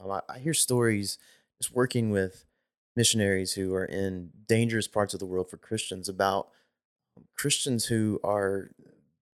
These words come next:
you know, getting saved, who are, you know, like, Muslims and then getting saved or something else and getting saved, and people in Africa getting saved who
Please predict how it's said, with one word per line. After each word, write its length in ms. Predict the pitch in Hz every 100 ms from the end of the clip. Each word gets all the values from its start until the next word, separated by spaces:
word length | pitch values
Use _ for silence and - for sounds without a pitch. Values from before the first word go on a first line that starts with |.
| _ -
you 80 | 123
know, 60 |
getting 180 | 110 120
saved, 460 | - 110 110 107 101
who 220 | 104 110
are, 200 | 95 -
you 80 | 117
know, 140 | 107 98
like, 160 | 107 113
Muslims 540 | 117 139 135 139 117
and 60 | 113
then 80 |
getting 200 | 110 113
saved 460 | 107 117 117 117 107
or 220 | 98 92 - - _ -
something 260 | 147 131
else 140 | 123 120
and 100 | 113
getting 160 | 107
saved, 280 | 107 123 123
and 80 | 123
people 240 | 127 117 113
in 60 |
Africa 420 | 113 131 - 127 117
getting 260 | 117 107
saved 440 | - 135 123 117 - - _ _ _ 113
who 440 | 131 123 117 -